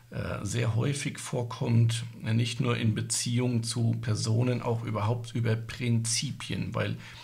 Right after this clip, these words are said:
das lateinische Wort hierfür ist, ist auch Prinzip, in principo. Und am Ende dieses Reich,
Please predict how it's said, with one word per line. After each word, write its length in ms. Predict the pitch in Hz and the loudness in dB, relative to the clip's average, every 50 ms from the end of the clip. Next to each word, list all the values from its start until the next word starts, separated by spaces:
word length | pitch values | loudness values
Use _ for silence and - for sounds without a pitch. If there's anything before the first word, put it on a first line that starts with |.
| - - | -18 -16
das 180 | - - - - | -12 -8 -4 0
lateinische 520 | 135 127 - - 135 147 156 151 - 131 | 0 0 2 2 4 4 4 4 2 2
Wort 160 | 120 127 123 - | 2 2 0 0
hierfür 480 | - 143 127 120 117 - - 123 110 - | -2 -2 -2 -2 -2 -2 -2 -2 -2 -2
ist, 300 | - 113 - - - - | -2 -4 -6 -6 -8 -8
ist 260 | - 180 156 - - - - | -8 -8 -8 -8 -8 -10 -6
auch 300 | - 107 107 - - - | -4 -4 -4 -4 -6 -10
Prinzip, 640 | - - - 131 123 117 - - 127 120 113 117 - - - | -10 -6 -6 -4 -2 -2 -2 0 0 -2 -4 -4 -10 -10 -8
in 220 | - 117 104 - - | -6 -6 -6 -6 -6
principo. 720 | - 139 139 123 117 - - 113 - - 113 - - - - - - - - - - - - - - - - - - - - - - - - - - - - | -6 -4 -4 -2 -2 -2 -4 -4 -4 -2 -4 -4 -4 -8 -12 -14 -14 -14 -14 -12 -12 -12 -12 -10 -10 -10 -12 -14 -16 -18 -20 -20 -20 -20 -20 -20 -14 -4 0
Und 160 | 123 117 113 | 2 4 4
am 140 | 117 113 117 | 4 4 4
Ende 280 | 120 127 143 143 151 | 4 4 6 6 4
dieses 400 | 123 120 113 110 110 - - - | 4 2 0 0 0 0 0 0
Reich, 580 | 107 113 117 131 147 143 147 - - - - | 2 2 4 4 4 2 2 0 -2 -4 -6